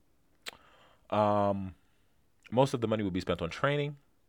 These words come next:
They haven't decided yet. What a,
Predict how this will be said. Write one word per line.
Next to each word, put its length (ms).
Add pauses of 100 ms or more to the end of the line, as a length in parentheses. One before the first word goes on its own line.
(2000)
They 380
haven't 300
decided 600
yet. 420
What 220
a, 240